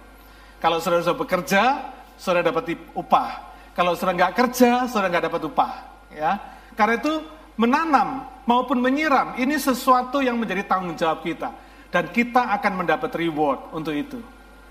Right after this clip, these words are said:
Akan mendapat hadiah, akan mendapat upah untuk itu. Ya. Karena itu saudara, kita nggak boleh berpangku tangan. Ya.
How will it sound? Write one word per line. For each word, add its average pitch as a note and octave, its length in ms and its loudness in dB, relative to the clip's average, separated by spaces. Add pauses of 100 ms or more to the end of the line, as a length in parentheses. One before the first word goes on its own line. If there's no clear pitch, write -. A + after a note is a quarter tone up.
Akan F3+ 320 -2
mendapat E3+ 400 0 (400)
hadiah, F#3 560 0
akan E3+ 240 -4
mendapat D#3 320 0
upah - 720 0
untuk F3+ 320 -4
itu. D3 320 -6 (240)
Ya. - 240 -10 (640)
Karena A#3+ 240 4
itu C#4 160 2
saudara, A#3 320 2
kita B3 320 2
nggak - 240 2
boleh E3 400 0 (320)
berpangku F3+ 400 0
tangan. D#3+ 400 2 (480)
Ya. - 160 -20